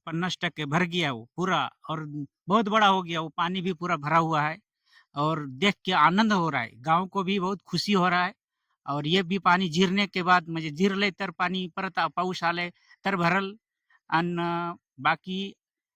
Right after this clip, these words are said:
गावात जेवढा लोक आहे, सगळ्यांना वाटते लय भारी झाले, खुश वाटते माणसानी, एवढंच बोलतो.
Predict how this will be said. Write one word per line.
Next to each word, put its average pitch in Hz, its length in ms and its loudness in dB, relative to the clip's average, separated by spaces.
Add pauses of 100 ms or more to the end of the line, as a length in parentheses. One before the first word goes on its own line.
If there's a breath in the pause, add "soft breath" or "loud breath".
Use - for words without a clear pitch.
(280)
गावात 165 300 4
जेवढा 202 300 4
लोक 196 260 -2
आहे, 180 280 -2 (520)
सगळ्यांना 185 1200 -2
वाटते 170 640 0
लय 180 100 2
भारी 143 260 -2
झाले, 160 360 -4
खुश 185 220 -2
वाटते 156 340 0
माणसानी, 127 580 -6
एवढंच 143 240 -6
बोलतो. 143 500 -12